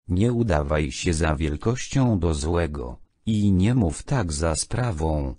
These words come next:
co byś się nakłonił za wielą ich ku podwróceniu sądu.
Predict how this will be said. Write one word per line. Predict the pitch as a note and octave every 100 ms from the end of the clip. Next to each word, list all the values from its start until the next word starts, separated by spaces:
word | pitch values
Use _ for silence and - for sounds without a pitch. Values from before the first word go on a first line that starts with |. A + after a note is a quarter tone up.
| _ -
co | - A#2
byś | G2 F#2+
się | - G2
nakłonił | F2 E2+ - A#2 C3+ B2 G2 F2
za | E2 D#2+
wielą | E2+ A2+ C3 A#2 A2
ich | A2+ G#2
ku | - - G2 F#2
podwróceniu | G#2 E2+ D#2 E2+ - B2+ A#2 A2+
sądu. | G#2+ C#3+ A2+ D2 A#1+ A#1